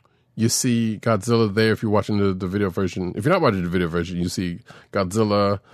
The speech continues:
I'm going to say Godzuki, even though I not know the son of Godzilla and not Godzuki, and, and, uh, um, a couple of other kaiju, uh, therein.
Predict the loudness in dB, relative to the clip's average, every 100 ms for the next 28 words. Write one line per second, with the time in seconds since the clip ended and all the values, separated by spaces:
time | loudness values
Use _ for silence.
0 | -20 -14 -6 0 0 0 -2 -2 0 0
1 | 0 0 0 0 -2 -2 0 2 2 2
2 | 0 0 -2 -4 -6 -2 -2 0 -2 0
3 | 0 0 0 -2 -2 -4 -2 -4 -4 -4
4 | -6 -6 -14 -20 _ _ -4 -2 -2 0
5 | 0 0 0 0 0 0 2 2 2 0
6 | -4 -6 -10 -6 -4 -2 0 0 0 0
7 | 0 -4 _ _ _ -8 -6 -4 -4 -2
8 | -2 -4 -8 _ _ _ _ _ _ _
9 | _ _ _ -8 -6 -4 -6 -6 -6 -2
10 | 0 0 0 0 -2